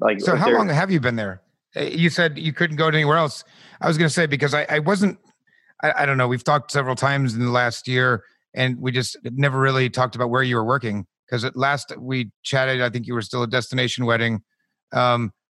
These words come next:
Speaker 2: mostly we just talk about Dune. When you, <laughs>
Speaker 1: <laughs>
Speaker 2: there's a movie
Speaker 1: Yeah.
Speaker 2: coming. There's a movie coming. I can't wait for it.
Speaker 1: Twenty twenty-one, they pushed it back. I'm so mad.
Speaker 2: I know. Yeah. I, you know, I'm still think that, I, I mean, I hope they kill it. I hope it's a fantastic film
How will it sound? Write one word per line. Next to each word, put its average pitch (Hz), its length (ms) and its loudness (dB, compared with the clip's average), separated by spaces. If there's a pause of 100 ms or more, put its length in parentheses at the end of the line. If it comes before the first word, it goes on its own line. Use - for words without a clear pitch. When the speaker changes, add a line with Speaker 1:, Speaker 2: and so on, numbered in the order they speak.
(280)
Speaker 2:
mostly 143 300 2
we 131 100 0
just 117 180 -2
talk 127 160 2
about 117 220 0
Dune. 117 500 2
When 143 240 0
you, 214 180 2
<laughs> 196 540 2
Speaker 1:
<laughs> 185 220 0
Speaker 2:
there's 170 180 2
a 196 80 2
movie 254 240 4
Speaker 1:
Yeah. 262 140 4
Speaker 2:
coming. 175 260 0
There's 139 160 0
a 170 80 2
movie 190 300 2
coming. 127 260 2
I 117 80 2
can't 139 220 2
wait 139 80 4
for 143 80 2
it. 139 40 -4
Speaker 1:
Twenty 143 220 2
twenty-one, 123 320 2
they 104 120 2
pushed - 260 -2
it 98 80 -8
back. 98 180 2
I'm 95 80 -10
so 98 220 -4
mad. 92 260 -4
Speaker 2:
I 147 140 0
know. 143 340 0 (340)
Yeah. 190 500 2 (120)
I, 165 300 0
you 160 100 2
know, 165 160 4
I'm 151 220 0
still 156 580 2
think 143 280 0
that, 131 200 4 (180)
I, 139 140 0
I 147 80 -2
mean, 143 140 2
I 131 40 4
hope 131 200 2
they 135 100 0
kill 120 240 2
it. 120 140 0
I 113 80 2
hope 123 200 2
it's 120 140 -4
a 117 80 -4
fantastic 113 560 -2
film 110 320 0